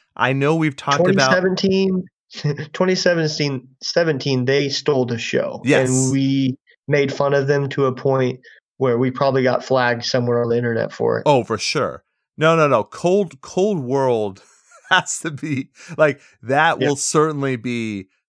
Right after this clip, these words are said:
Speaker 1: a
Speaker 2: This
Speaker 1: worst
Speaker 2: album
Speaker 1: of
Speaker 2: we
Speaker 1: list.
Speaker 2: might, we might,
Speaker 1: Okay,
Speaker 2: we might have
Speaker 1: gotcha.
Speaker 2: made fun of this album almost as much.
Speaker 1: Almost as much.
Speaker 2: In
Speaker 1: Oh.
Speaker 2: s-, in seventeen.
Speaker 1: All right, well, wait, wait, wait. Is that one Fall Out Boy?
Speaker 2: No.
Speaker 1: Fuck.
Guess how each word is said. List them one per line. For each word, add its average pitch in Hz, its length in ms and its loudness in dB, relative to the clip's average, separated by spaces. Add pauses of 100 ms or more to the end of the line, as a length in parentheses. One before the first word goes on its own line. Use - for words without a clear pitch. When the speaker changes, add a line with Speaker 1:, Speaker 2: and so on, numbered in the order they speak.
(280)
Speaker 1:
a 117 200 0
Speaker 2:
This 131 280 -2
Speaker 1:
worst 127 160 4
Speaker 2:
album 185 280 4
Speaker 1:
of 170 40 0
Speaker 2:
we 165 160 0
Speaker 1:
list. - 140 4
Speaker 2:
might, 127 300 0
we 151 220 -2
might, 135 440 -2 (160)
Speaker 1:
Okay, 123 260 2
Speaker 2:
we 135 100 0
might 135 260 2
have 131 100 0
Speaker 1:
gotcha. - 40 -4
Speaker 2:
made 127 200 0
fun 139 180 -2
of 123 60 0
this 123 180 -4
album 123 560 -4 (140)
almost 131 420 0
as 113 100 -8
much. - 320 -12 (220)
Speaker 1:
Almost 175 500 -2
as 101 140 -10
much. 92 280 -8
Speaker 2:
In - 60 -20
Speaker 1:
Oh. 151 200 6
Speaker 2:
s-, 98 180 -2 (220)
in 147 160 -2
seventeen. 135 680 -4 (440)
Speaker 1:
All 139 80 4
right, 120 80 4
well, 117 200 0
wait, 123 180 2
wait, 110 80 0
wait. 95 140 -4 (280)
Is 104 220 -8
that 127 260 2
one 165 280 -2
Fall 170 240 0
Out 170 140 -4
Boy? 175 280 -6 (440)
Speaker 2:
No. 123 340 -4 (560)
Speaker 1:
Fuck. - 380 -16